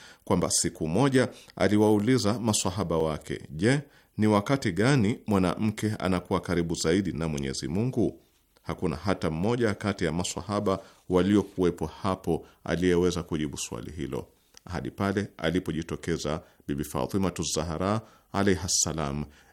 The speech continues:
binti kipenzi wa Mtume sallallahu alaihi wa alihi wasallam, na kujibu kwa kusema, "Mwanamke huwa karibu zaidi na Mwenyezi Mungu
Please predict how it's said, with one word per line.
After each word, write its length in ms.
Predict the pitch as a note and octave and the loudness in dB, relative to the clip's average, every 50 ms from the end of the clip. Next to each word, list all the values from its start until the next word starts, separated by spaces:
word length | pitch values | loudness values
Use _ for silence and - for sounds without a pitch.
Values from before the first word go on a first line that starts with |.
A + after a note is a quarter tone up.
| _ | _
binti 400 | - - E2 E2 F#2 F#2 - G2+ | -6 -2 0 0 0 -2 -2 -4
kipenzi 580 | - - E2+ - - A2+ A#2 A#2+ A#2 A#2 A#2+ A#2 | -4 -2 -4 0 0 0 2 2 0 -2 0 0
wa 260 | G#2 G2 F#2+ F2 - - | 2 2 2 0 0 0
Mtume 520 | G2 G#2 G#2 - - G#2+ E2 C#2 C2+ C2+ - - - _ _ | -2 -2 -2 -2 -2 -2 0 0 -2 -4 -8 -14 -20 _ _
sallallahu 640 | - - - E2 D#2+ D#2+ D2+ D2+ E2 F2+ G2 G#2 A2 | -10 -6 -4 -2 0 0 0 2 2 2 2 2 0
alaihi 240 | F2+ F2 F2+ F2+ F#2 | 0 0 0 0 0
wa 140 | F2+ F2+ F2 | 0 -2 -2
alihi 240 | E2+ D#2+ F2 E2+ D#2+ | -2 -2 -2 -2 -2
wasallam, 520 | C#2+ E2+ - - A2 G2 G#2 G#2 F2 D2+ E2 | -2 -2 -4 -4 -2 -2 -2 -2 -2 -2 -2
na 80 | F2+ | -4
kujibu 360 | F2+ - E2+ G2 G2 F#2+ E2 | -2 -2 -2 -2 -2 -2 -2
kwa 100 | D#2+ D2 | -4 -4
kusema, 440 | - - - - - A2 G2+ F2 C2 - - - _ _ _ _ _ _ _ _ _ - | -6 -6 -8 -4 -2 -2 0 0 -2 -4 -10 -18 _ _ _ _ _ _ _ _ _ -2
"Mwanamke 560 | E2 E2+ E2+ E2 F2+ B2 C#3 C3+ - C3 A2 | 0 2 4 4 4 2 2 2 2 2 2
huwa 340 | F#2+ A#2 A2 A2 A2 G#2 G2+ | 2 2 4 4 4 4 2
karibu 400 | - - G#2+ G2+ G#2+ G#2 G#2 G2+ | 2 2 2 4 4 4 2 0
zaidi 480 | F#2 G2 F#2 G2 A2+ A2+ A2 A2 A2 | 2 2 4 4 4 4 2 2 2
na 140 | G2+ G2+ G2 | 2 4 4
Mwenyezi 400 | G2 F#2+ F#2 F2+ E2+ - - D#2 | 4 4 2 2 0 0 -2 -2
Mungu 480 | E2+ G2+ G#2+ A2+ F#2 G2+ G2 F2+ - | 0 0 0 0 0 0 -2 -2 -4